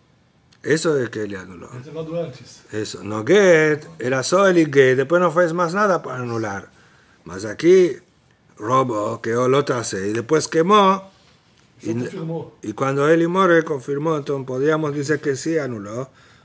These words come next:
Speaker 1: Por eso dice, no, ahora que Oger muere, consideramos que él ya pagó la deuda, entonces con-,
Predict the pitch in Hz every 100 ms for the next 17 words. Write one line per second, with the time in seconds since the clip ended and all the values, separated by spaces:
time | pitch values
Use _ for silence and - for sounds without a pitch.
0 | _ 92 120 127 147 165 160 185 170 131
1 | 175 220 196 170 123 _ _ _ _ _
2 | - 113 117 117 165 185 165 175 208 170
3 | 156 151 151 _ _ _ _ - 127 131
4 | 143 226 208 135 151 156 151 165 165 160
5 | 165 165 196 180 127 107 101 101 143 151
6 | 160 - 123 123